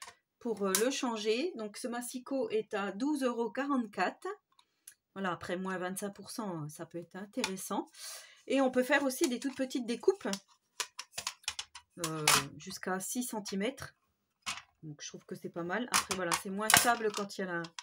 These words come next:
non, parce que je l'avais pas mis. Oui, c'est déjà mieux.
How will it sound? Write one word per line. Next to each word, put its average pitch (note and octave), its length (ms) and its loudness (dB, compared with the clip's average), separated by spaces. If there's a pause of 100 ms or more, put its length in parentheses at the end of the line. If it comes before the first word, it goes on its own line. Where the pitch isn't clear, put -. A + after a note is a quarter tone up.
(560)
non, F3 100 -12
parce - 140 -14
que F#3 100 -6
je F3+ 60 -4
l'avais F3+ 160 0
pas F#3 140 -2
mis. - 260 -8 (1700)
Oui, F#3 160 -8
c'est G3+ 80 0
déjà F#3+ 180 2
mieux. F#3 160 0